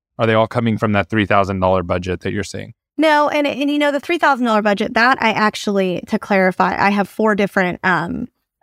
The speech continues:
Speaker 2: four different of those ads running, and, um, they're
Speaker 1: Mm.
Speaker 2: specific to Invisalign implants, one of our offices that, uh, we need some new patients in that's, uh, expanded recently.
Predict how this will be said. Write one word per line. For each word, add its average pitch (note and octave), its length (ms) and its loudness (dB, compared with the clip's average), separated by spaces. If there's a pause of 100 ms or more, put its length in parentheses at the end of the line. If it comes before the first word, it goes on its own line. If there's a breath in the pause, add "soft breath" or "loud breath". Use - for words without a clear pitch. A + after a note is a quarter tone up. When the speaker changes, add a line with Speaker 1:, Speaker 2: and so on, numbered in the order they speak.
(180)
Speaker 2:
four C4+ 220 0
different A3+ 280 0
of F#3 60 0
those F#3+ 260 2
ads F3+ 300 0
running, E3+ 480 -2
and, E3+ 580 0
um, F3 300 -2
they're F#3 160 0
Speaker 1:
Mm. G3 220 2
Speaker 2:
specific G3+ 580 -2
to F#3 400 -2 (340)
Invisalign A#3 680 2 (100)
implants, F#3+ 720 0
one G3+ 200 2
of G3 140 2
our F#3+ 160 4
offices F3+ 640 0
that, F3 380 2 (320)
uh, F#3 200 4
we G3+ 120 -2
need G3+ 240 0
some G3+ 400 0
new A#3 180 4
patients F#3 560 -2
in F3 280 0
that's, E3+ 360 -4
uh, F3+ 160 4
expanded F3 720 2
recently. F3+ 640 -2